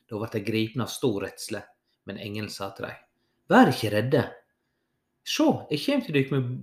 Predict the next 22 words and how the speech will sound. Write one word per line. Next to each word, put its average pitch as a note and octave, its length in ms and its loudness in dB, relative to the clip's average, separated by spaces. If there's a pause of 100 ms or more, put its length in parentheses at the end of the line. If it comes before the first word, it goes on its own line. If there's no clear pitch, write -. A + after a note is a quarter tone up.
(240)
båd F#3 320 4
om A#2+ 160 2
ei - 20 2
stor D3 300 2
glede, A#2+ 400 4 (220)
ei A#2 120 -6
glede C#3 320 2
for A2+ 160 -4
hele A#2+ 220 0
fo-, - 260 -6
folket. - 480 -2 (1800)
I A2 80 -4
dag D#3+ 300 6
er C#3 80 6
det C3+ 80 -4
født D3+ 240 0
dykk C3+ 160 0
en G#2+ 80 -6
frelser B2 400 -2
i G2+ 80 -2
Davids G#2+ 360 -4
by. G2 120 -4